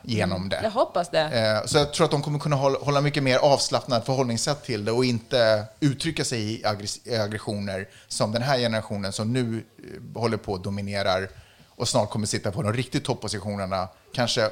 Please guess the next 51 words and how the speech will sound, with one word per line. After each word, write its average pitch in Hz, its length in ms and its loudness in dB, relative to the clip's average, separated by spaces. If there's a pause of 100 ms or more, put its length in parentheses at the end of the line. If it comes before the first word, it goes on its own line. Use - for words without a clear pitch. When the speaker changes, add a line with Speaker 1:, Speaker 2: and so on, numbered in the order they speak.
Speaker 1:
ändå 117 200 0
har 117 80 4
upplevt 127 340 0
sig. - 220 -6 (680)
Speaker 2:
Ja, 233 160 2 (120)
det 277 220 4
vet 208 200 0
jag 190 80 -6
faktiskt 190 260 -8
inte. 190 220 -4
Men 185 80 -6
det 220 60 0
som 240 120 -4
jag 226 80 -6
tänker 208 280 0
att, 175 200 -2
att 185 160 -10
vi 214 80 -6
måste 220 520 -4
alla 190 460 2
på 190 180 -12
något 202 160 -4
sätt 180 220 -12
både 196 380 2
tänka 165 600 0 (460)
globalt 185 840 0
och, - 320 -6
eh, 151 180 2 (300)
och 180 100 -8
såklart 226 360 2
lokalt 180 240 6
Speaker 1:
Jag 180 100 8
menar, 165 60 6
Trump 196 380 6
Speaker 2:
också. 156 80 4
Speaker 1:
är 151 40 4
ju 147 60 4
lost 143 440 0
i - 20 2
den 98 120 -2
här 92 100 -2
världen. 90 380 -4
Speaker 2:
Ja. 180 340 2
Speaker 1:
Han 160 120 6
har 170 60 4
ingen 170 160 2
chans - 580 0
i - 20 0
den 95 100 -2
här 92 100 -2
världen. 82 340 -2